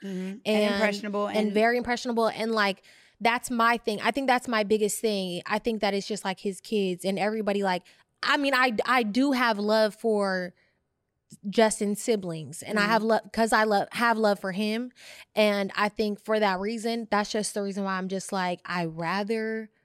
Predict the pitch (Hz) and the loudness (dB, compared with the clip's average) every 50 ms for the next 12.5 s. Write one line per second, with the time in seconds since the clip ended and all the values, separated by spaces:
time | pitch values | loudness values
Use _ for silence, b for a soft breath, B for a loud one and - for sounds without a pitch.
0 | _ _ _ - 175 240 240 - - 233 226 220 220 226 233 233 233 240 240 - | _ _ _ -6 0 0 0 0 0 -4 -2 0 0 0 0 -2 -4 -6 -10 -14
1 | _ _ B B B B B 202 202 226 202 - - 214 208 202 196 190 190 190 | _ _ B B B B B -2 -2 -2 0 0 0 2 2 2 2 0 0 -2
2 | 185 185 180 175 156 151 - - _ _ _ _ _ _ _ _ _ _ _ _ | -4 -4 -8 -10 -14 -16 -18 -20 _ _ _ _ _ _ _ _ _ _ _ _
3 | _ _ _ _ _ _ - 214 214 214 - 226 214 214 208 214 208 202 202 202 | _ _ _ _ _ _ 0 0 0 2 2 0 0 0 0 0 0 0 0 0
4 | 196 196 196 196 196 190 _ _ _ _ _ _ _ _ _ _ _ _ _ _ | 0 -2 -2 -4 -6 -8 _ _ _ _ _ _ _ _ _ _ _ _ _ _
5 | _ _ _ _ _ _ _ _ _ _ 208 - - 196 202 196 - 220 202 202 | _ _ _ _ _ _ _ _ _ _ _ -8 -4 -4 -4 -4 -4 -6 -8 -6
6 | 190 196 196 196 196 196 196 202 202 208 _ - 202 202 196 175 196 196 190 190 | -8 -8 -10 -10 -10 -10 -10 -12 -14 -16 _ -6 -4 -2 -2 0 0 -2 -2 -2
7 | 190 190 - - _ _ - 214 202 185 - 220 214 202 - 226 202 196 190 - | -4 -6 -10 -20 _ _ -6 -4 -4 -4 -4 -6 -6 -6 -4 -6 -6 -6 -6 -6
8 | 202 185 175 175 165 160 160 - - _ _ - 208 220 208 202 202 196 190 185 | -8 -6 -6 -6 -8 -8 -10 -14 -16 _ _ -8 -4 -2 0 0 0 -2 -2 -4
9 | 185 190 196 214 202 190 226 220 226 202 233 220 - 226 226 226 240 233 233 226 | -4 -4 -4 -4 -4 -4 -2 -2 -2 -2 -4 -4 -2 -2 -2 -2 -2 -4 -6 -4
10 | 202 196 185 180 185 - - 214 208 190 220 214 214 - 208 - 214 214 214 220 | -4 -4 -4 -4 -6 -6 -6 -6 -6 -4 -4 -4 -4 -4 -4 -4 -2 -2 -2 -2
11 | 214 - - 220 220 214 214 202 185 180 180 175 - - 214 214 214 170 220 - | -4 -4 -6 -6 -6 -4 -6 -6 -6 -6 -6 -8 -6 -6 -6 -6 -4 -4 -4 -4
12 | 208 208 208 208 208 208 208 208 208 | -2 -2 -2 -2 -2 -2 -2 -4 -4